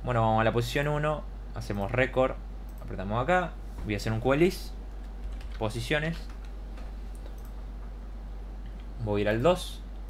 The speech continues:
voy a apretar récord. Supongamos que lo vamos a hacer de dos pos-, de dos posiciones nomás para no gastarnos tanto. O sea que ya con, si lo tuviéramos grabado an-, anteriormente, con tan sencillos pasos ya hacemos un buen show. Como pueden ver.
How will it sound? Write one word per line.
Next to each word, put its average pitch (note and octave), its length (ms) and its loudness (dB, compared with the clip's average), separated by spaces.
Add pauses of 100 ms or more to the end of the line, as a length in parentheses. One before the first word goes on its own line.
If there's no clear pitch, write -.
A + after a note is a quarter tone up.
voy G3+ 100 0
a G3 40 2
apretar G#2 260 4
récord. G#2 260 0
Supongamos E3 460 2
que D3+ 40 2
lo C#3 60 10
vamos C3+ 140 10
a B2 60 4
hacer B2 140 2
de B2 80 8
dos A#2+ 120 6
pos-, A#2+ 240 -2
de A2+ 80 4
dos A#2 80 4
posiciones A#2 440 2
nomás A2 220 2
para F#2+ 240 4 (520)
no G#2 120 0
gastarnos G#2+ 380 0
tanto. B2 240 2 (1300)
O - 20 -10
sea B2+ 160 6
que C#3+ 240 2 (480)
ya B2+ 220 2
con, B2 240 2 (640)
si - 180 -4
lo G#2+ 160 2
tuviéramos B2+ 320 6
grabado B2+ 300 12
an-, C3 300 2
anteriormente, C#3 760 2 (220)
con A2 160 0
tan B2+ 200 4
sencillos B2+ 520 -2
pasos C3+ 520 4
ya G#2+ 100 2
hacemos A2 420 0 (180)
un G2+ 220 -2
buen G2+ 160 0
show. A2+ 240 2 (880)
Como G2+ 160 0
pueden G2+ 160 2
ver. A#2 160 4